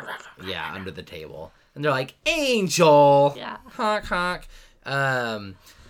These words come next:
Speaker 1: so they take, like, m-, uh, Mistake spills on Li-, uh, Maria, and so he takes her to go
Speaker 2: This
Speaker 1: get,
Speaker 2: is
Speaker 1: like,
Speaker 2: where
Speaker 1: a
Speaker 2: she says she's broken,
Speaker 1: Yeah,
Speaker 2: apparently,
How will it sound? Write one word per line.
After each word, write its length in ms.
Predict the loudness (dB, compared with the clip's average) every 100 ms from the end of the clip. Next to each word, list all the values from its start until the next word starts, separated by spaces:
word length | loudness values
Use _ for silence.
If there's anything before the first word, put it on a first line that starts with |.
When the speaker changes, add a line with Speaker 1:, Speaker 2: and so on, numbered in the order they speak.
| -18
Speaker 1:
so 200 | -4 -2
they 160 | -2 -6
take, 500 | -4 -4 -4 -6 -18 -16 -14 -14 -16 -20 _ _ _
like, 260 | -2 -2 -4
m-, 160 | -14 -10
uh, 380 | -8 -6 -6 -8
Mistake 480 | -8 -8 -6 -8 -14
spills 340 | -14 -8 -6 -6
on 200 | -8 -10
Li-, 120 | -10 -10
uh, 160 | -10
Maria, 460 | -8 -6 -6 -6 -8
and 180 | -12 -12
so 140 | -14
he 180 | -14 -14
takes 240 | -14 -14
her 100 | -12
to 60 | -10
go 140 | -8
Speaker 2:
This 80 | -4
Speaker 1:
get, 80 | -2
Speaker 2:
is 120 | -2
Speaker 1:
like, 120 | -6
Speaker 2:
where 100 | -6
Speaker 1:
a 20 | -4
Speaker 2:
she 160 | -4
says 200 | -6 -6
she's 220 | -6 -10 -10
broken, 640 | -10 -10 -10 -14 -12 -2
Speaker 1:
Yeah, 380 | 0 2 0 -4
Speaker 2:
apparently, 200 | -8